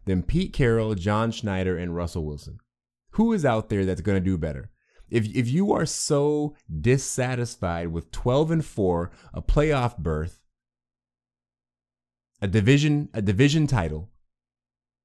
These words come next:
what do you think is gonna happen when you move on from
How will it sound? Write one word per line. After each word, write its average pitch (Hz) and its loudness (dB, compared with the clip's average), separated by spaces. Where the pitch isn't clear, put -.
what 131 4
do 214 4
you 202 4
think 185 4
is 175 0
gonna 143 4
happen 139 2
when 107 2
you 131 4
move 147 4
on 92 2
from 92 0